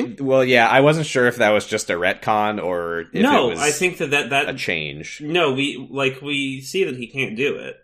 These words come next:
Speaker 3: But, uh, yeah, I think that, that is representative of his sort of, 'cause he, you know, he came to terms with his, his, uh, his trauma and his guilt, and then received his powers again. It's very religious. It's very Christian.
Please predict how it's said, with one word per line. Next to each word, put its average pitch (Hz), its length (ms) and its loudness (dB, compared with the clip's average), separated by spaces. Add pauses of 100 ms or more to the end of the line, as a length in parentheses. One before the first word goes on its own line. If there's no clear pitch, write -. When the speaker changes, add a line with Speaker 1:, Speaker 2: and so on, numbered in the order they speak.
(440)
Speaker 3:
But, 120 380 -2
uh, 107 360 -6 (480)
yeah, 151 300 -2
I 120 120 -4
think 131 280 -6
that, 123 280 0
that 120 160 -2
is 120 340 -6
representative 120 720 -4
of 107 340 -8
his 117 300 -6
sort 110 220 -2
of, 104 280 -6
'cause 117 220 -6
he, 110 340 -8
you 147 100 -6
know, 110 320 -6
he 131 140 -8
came 135 280 -6
to 127 80 -4
terms 117 640 -8 (400)
with 117 320 -2
his, 110 480 -4
his, 110 520 -10
uh, 95 600 -8
his 120 180 -10
trauma 110 540 -2
and 117 100 -6
his 113 140 -12
guilt, 127 460 -4 (460)
and 117 240 -2
then 117 200 0
received 113 420 -4
his 117 120 -8
powers 107 420 -4
again. 110 560 -2 (180)
It's - 120 -18
very 185 180 4
religious. 113 560 -2
It's - 80 -14
very 143 180 0
Christian. - 540 -6